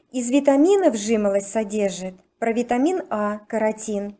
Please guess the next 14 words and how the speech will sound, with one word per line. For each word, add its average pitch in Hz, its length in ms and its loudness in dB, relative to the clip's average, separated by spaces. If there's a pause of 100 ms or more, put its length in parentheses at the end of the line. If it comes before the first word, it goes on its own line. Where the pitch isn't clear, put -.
(320)
необходим 220 680 2
для 220 200 0
органов 220 480 -2
зрения. 190 640 -2 (580)
Витамины 240 560 2
группы 254 360 2
В 381 360 2 (340)
улучшают 214 720 0
умственную 202 600 0
деятельность, 226 960 0
память, 233 640 0
повышают 339 680 2
тонус 220 400 -2
организма. 208 800 0